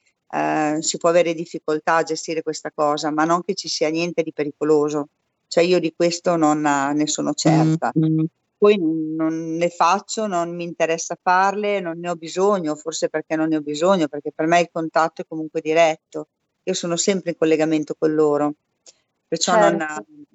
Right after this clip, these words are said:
Speaker 1: mm, però non, non c'è bisogno neanche di farle. Ci sono tanti, sono talmente belli e semplici i, i modi in cui ci si può collegare che non c'è bisogno di fare queste esagerazioni. Per me sono esagerazioni.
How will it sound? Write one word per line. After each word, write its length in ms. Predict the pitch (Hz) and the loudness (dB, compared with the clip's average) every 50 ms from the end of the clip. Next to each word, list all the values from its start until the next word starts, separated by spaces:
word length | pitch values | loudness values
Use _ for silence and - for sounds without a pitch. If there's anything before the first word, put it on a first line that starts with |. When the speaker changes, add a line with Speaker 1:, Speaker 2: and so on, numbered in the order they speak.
| 156 156 | -12 -8
Speaker 1:
mm, 260 | 160 160 160 156 156 156 _ | -6 -6 -6 -6 -8 -8 _
però 300 | - 151 156 165 165 170 | -2 0 2 4 2 2
non, 640 | 165 160 156 156 156 156 151 151 151 139 127 135 | 2 -2 -4 -4 -4 -4 -4 -2 -4 -4 -4 -6
non 180 | 147 156 160 165 | -4 -4 -4 -2
c'è 160 | 156 - 196 | 0 0 0
bisogno 380 | 165 165 170 160 175 170 170 165 | 0 0 0 0 0 2 2 2
neanche 260 | 165 160 160 160 160 | 2 2 2 0 -4
di 120 | 147 151 | -8 -8
farle. 420 | - - - 214 202 175 151 147 151 | -6 -2 0 2 2 2 2 0 -4
Ci 80 | - | -8
sono 180 | - 175 170 170 | -8 -10 -10 -8
tanti, 500 | - - 185 185 185 _ - 190 170 160 - _ _ _ _ _ _ | -4 -4 -4 -4 -6 _ -8 -8 -8 -8 -8 _ _ _ _ _ _
sono 440 | - - 196 190 185 180 170 - - - _ | -8 -6 -4 0 0 0 0 -2 -4 -10 _
talmente 500 | - - 196 196 202 214 226 208 - 220 | -2 -2 0 2 2 0 0 2 0 0
belli 360 | 190 190 175 160 151 160 170 170 | 2 4 2 2 2 0 -4 -6
e 40 | |
semplici 720 | 170 - - 190 180 170 170 160 165 - - 170 160 - 185 | -8 -8 -8 -8 -10 -10 -10 -12 -12 -10 -10 -8 -8 -6 -6
i, 120 | 180 - _ - 175 | -8 -8 _ -8 -6
i 60 | 175 180 | -2 2
modi 360 | 185 185 175 160 165 160 175 | 4 6 6 6 4 2 0
in 120 | 170 160 - | -6 -4 -2
cui 100 | 196 190 | -2 -2
ci 140 | - 196 | -2 -2
si 180 | 175 - - - | -4 -4 -4 0
può 160 | - 185 180 | 0 0 0
collegare 640 | - 190 180 175 180 175 185 202 220 247 220 180 - | 2 2 2 2 2 2 2 4 4 2 2 -2 -4
che 80 | 160 | -6
non 120 | 156 151 156 | -8 -8 -8
c'è 180 | - - 190 175 | -4 -6 -6 -6
bisogno 280 | 175 160 160 156 151 | -6 -10 -8 -8 -8
di 120 | 147 151 156 | -8 -8 -8
fare 360 | - - 151 151 156 151 151 _ _ _ _ _ _ _ _ _ _ _ | -4 -2 -2 0 0 -4 -6 _ _ _ _ _ _ _ _ _ _ _
queste 380 | - 170 170 - - - 175 170 | -6 -4 -4 -2 2 4 4 4
esagerazioni. 1040 | 170 170 175 160 - 180 160 170 170 - - - 165 147 151 151 151 147 156 160 | 6 4 2 2 4 2 0 0 -2 -6 -6 -2 -2 0 0 0 0 -2 -2 -2
Per 140 | - - 165 | -2 -2 -2
me 160 | 175 175 190 | 0 0 0
sono 180 | - - 180 170 | 0 -2 -2 -2
esagerazioni. 960 | 165 151 165 156 147 160 151 151 151 - - - 160 156 143 135 143 139 - | -2 0 0 0 2 2 0 0 -2 -6 -8 -6 -4 -4 -2 -2 -2 -4 -4